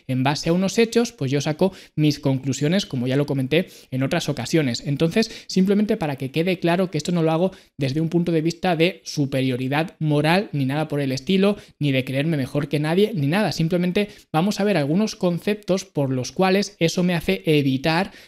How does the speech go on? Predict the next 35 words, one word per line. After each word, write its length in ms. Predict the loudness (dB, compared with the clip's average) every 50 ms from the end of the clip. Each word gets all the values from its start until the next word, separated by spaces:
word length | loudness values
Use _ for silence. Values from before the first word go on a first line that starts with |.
| _ _
recomendar 720 | 0 0 0 0 0 0 0 0 0 0 0 0 0 -2 -6 -4
el 160 | -4 -4 -2
Cool 220 | 0 0 0 0
Scott. 360 | -2 2 2 2 2 2 -2 -10 -16 -18 -16 0 2
Y 60 | 2
estos 260 | 2 4 0 0 2
conceptos 540 | 2 2 2 2 0 -2 2 0 0 0 2
son 280 | 2 2 2 2 2 -2 -8 -18 -20 -20 _ _ _
relativamente 760 | 0 2 4 2 2 4 2 4 4 6 4 4 4 2 0
simples, 500 | 2 4 4 4 6 4 4 2 0 0
pero 280 | 0 2 4 4 6 4
al 120 | 2 2
mismo 420 | 2 2 2 2 2 2 2 2 2
tiempo 520 | 2 4 4 4 4 4 2 0 0 0 -6 _ _ -12 _ 0 0
es 120 | 0 0
complicado 640 | 2 2 2 4 4 2 2 2 2 2 2 2 0
quizás 480 | -2 -2 -2 -2 -2 -2 -2 -2 0
de 60 | 2
entender 440 | 2 2 2 0 0 2 2 2 2
la 220 | 4 2 2 0 0
primera 320 | -2 -2 0 0 2 4
vez. 280 | 4 4 2 0 -4 -4
Por 160 | -2 0 0 0
eso, 180 | 0 0 -2
si 100 | -2 -4
estás 240 | -6 -4 -4 -4 -4
escuchando 440 | 0 0 -2 0 2 0 2 2 0
este 140 | 0 -2 0
episodio 500 | 0 0 2 2 4 4 4 4 2 0
en 60 | -6
Spotify, 720 | -8 -8 -6 -4 -2 -2 -2 -2 0 0 2 0 0 -2 -4
en 120 | -6 -2
iVoox, 400 | 0 2 2 2 2 0 0 -4 -4
donde 320 | -2 0 2 2 2 0
sea, 280 | 0 2 2 2 2